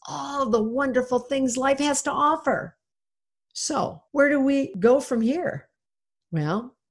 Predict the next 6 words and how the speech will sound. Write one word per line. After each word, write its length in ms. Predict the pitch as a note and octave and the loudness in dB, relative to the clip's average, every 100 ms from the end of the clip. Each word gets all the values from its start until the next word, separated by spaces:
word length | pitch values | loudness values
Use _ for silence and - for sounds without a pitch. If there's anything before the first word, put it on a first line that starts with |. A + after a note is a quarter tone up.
| _ _ _ | _ _ _
Studies 520 | - - D#3 D#3 G3+ G#3 | -12 -4 -2 2 2 4
have 240 | A3 A#3 | 4 4
been 220 | A#3 B3+ C#4 | 6 4 6
conducted 680 | D#4 B3 A3+ G#3+ A3 A3+ | 4 6 4 4 2 4
on 180 | A3+ A#3 | 4 4
optimism, 960 | G#3+ G#3+ - G3 F#3 E3+ E3+ F#3+ C4 | 4 4 4 4 6 6 4 2 0